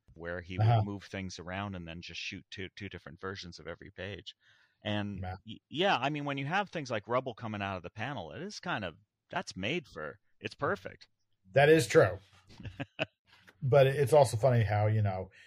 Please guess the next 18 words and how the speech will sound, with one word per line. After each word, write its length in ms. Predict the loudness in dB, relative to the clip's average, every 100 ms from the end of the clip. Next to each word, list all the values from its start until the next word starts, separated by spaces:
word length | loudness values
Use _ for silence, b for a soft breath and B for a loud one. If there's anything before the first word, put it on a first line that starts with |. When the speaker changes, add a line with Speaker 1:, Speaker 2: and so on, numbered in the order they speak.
| B
Speaker 2:
you 100 | 2
do 240 | 2 4 6
go 240 | 8 8
from 460 | 8 4 4 2 -4 _ _
a 60 | -4
page 360 | 4 6 6 2
like 200 | 0 0
that 400 | 0 0 -4 -2
to, 440 | 2 2 2 -4 b b 0
you 80 | 2
know, 180 | 4
a 60 | 2
page 400 | 4 4 4 0
that's 320 | -4 -4 -10 -6
purposely 560 | 2 2 2 0 0 2
kind 220 | 2 2
of 120 | 0
flattened 640 | -2 0 0 -2 -10 -16